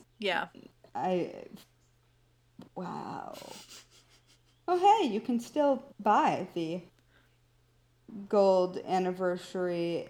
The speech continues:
Speaker 2: embroidery floss with fancy box.
Speaker 1: Mm-hmm. I think my impression was that, like, it was a limited edi-,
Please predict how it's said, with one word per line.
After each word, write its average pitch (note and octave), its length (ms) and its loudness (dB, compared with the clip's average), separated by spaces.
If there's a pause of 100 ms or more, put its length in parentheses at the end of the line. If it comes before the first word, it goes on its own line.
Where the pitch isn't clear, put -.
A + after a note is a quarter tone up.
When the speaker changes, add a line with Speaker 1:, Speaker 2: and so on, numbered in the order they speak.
Speaker 2:
embroidery E3+ 1000 -6 (400)
floss D#3+ 640 -4 (120)
with E3+ 440 -6 (320)
fancy D#3+ 500 -4
box. - 200 -2
Speaker 1:
Mm-hmm. B3+ 200 2 (200)
I C#4+ 180 2 (200)
think F4 380 -8
my C#4+ 140 4
impression D4 600 0
was B3+ 220 0
that, - 260 -2
like, G#3+ 240 0
it - 80 -4
was C4 180 -4
a D4 40 -4
limited C4+ 420 -2
edi-, G#3+ 260 2